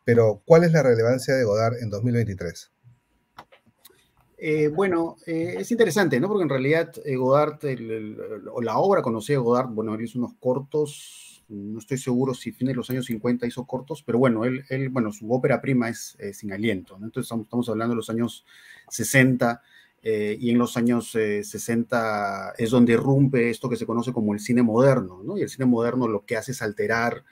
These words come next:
Speaker 2: las convenciones de la narrativa clásica que uno podía encontrar en Hollywood, ¿no? El cine moderno rompe la linealidad, el cine moderno de pronto oculta las motivaciones de los personajes, los mundos que se presentan de pronto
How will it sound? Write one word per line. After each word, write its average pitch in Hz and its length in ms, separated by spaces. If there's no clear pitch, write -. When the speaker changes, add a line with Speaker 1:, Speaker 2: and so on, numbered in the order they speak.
Speaker 2:
las 110 420
convenciones 113 1080
de 107 80
la 101 100
narrativa 95 580
clásica 120 640
que - 80
uno 113 160
podía 107 240
encontrar 104 640
en 101 140
Hollywood, 90 520
¿no? 175 100
El 156 60
cine 120 160
moderno 117 480
rompe 113 420
la 104 100
linealidad, 117 920
el 104 200
cine 110 180
moderno 107 380
de 101 100
pronto 110 400
oculta 127 760
las 113 140
motivaciones 107 580
de 113 80
los 98 120
personajes, 123 1000
los 110 160
mundos 123 320
que 117 120
se 113 120
presentan 120 540
de 110 100
pronto 117 560